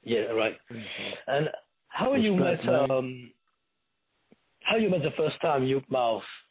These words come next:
Speaker 1: And, uh, can you tell us also about Smoke Out Records with the Regime?
Speaker 2: I met, I met Yukmouth in, um, in Hollywood. I was doing security.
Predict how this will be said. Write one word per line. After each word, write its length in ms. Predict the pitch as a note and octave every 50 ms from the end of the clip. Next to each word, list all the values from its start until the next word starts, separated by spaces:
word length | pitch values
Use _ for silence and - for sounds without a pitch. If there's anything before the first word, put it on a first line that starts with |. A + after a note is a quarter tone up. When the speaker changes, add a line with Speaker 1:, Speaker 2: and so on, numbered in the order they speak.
| _ _ _ _ _ - - - -
Speaker 1:
And, 180 | B2 A#2+ A#2+
uh, 380 | A#2+ A#2 A#2 A#2 A#2 A2+ A#2 A#2 - - -
can 140 | - C3+ E3
you 40 | F3
tell 140 | E3+ E3 C#3+
us 100 | C#3+ C3+ - -
also 360 | C3 C3 B2+ A#2 - - D3
about 300 | C3+ B2 A#2+ A#2+ A#2 - A2+ - - - -
Smoke 200 | - C3+ B2 A2+ -
Out 140 | C3 A2+ G#2+ A2 -
Records 460 | - A2+ G2+ - A#2 G#2 F#2+ F#2+ - - - - - - _ _ _ _ _ _ _ _ _ _ - - - - _ - - -
with 100 | G#2 G2
the 80 | G#2 G2+
Regime? 480 | G#2+ A#2 A2+ G2+ A2 A2 F#2 E2+ F2 - _ _ _ _ _ - -
Speaker 2:
I 140 | - B2+ C3
met, 320 | C#3+ D3 D3+ C#3+ B2 - - - - _ _ _ _ _ _ _ _ _ _ _ A2+ _ _ -
I 120 | B2+ B2
met 240 | B2 C3+ C#3 C3 B2 A2
Yukmouth 680 | A2+ C3 C3+ C3+ C3+ C3+ B2+ B2+ B2 A#2+ A#2 A#2 A2 - _ _ -
in, 260 | B2+ A2+ A2 G#2+ G#2+ G#2 G#2
um, 480 | G#2+ A2 A2 G#2+ G#2+ G#2 G2+ G2 F#2+ F#2 F2+ - _ _ _ _ _ -
in 100 | G2+ G2+
Hollywood. 600 | F#2+ G#2 B2 B2 A#2+ A2 G#2 G2 F#2+ F#2+ F2+ E2+ - _ _ _ _ _ _ _ _ _ _ _ _ -
I 60 | A2
was 180 | A2 G#2+ G#2+ F#2+ F2+
doing 200 | A#2+ A#2+ A#2 A2 A2+ -
security. 680 | - - - - - B2+ C3 B2+ A#2+ A2+ A2+ A2+ G#2+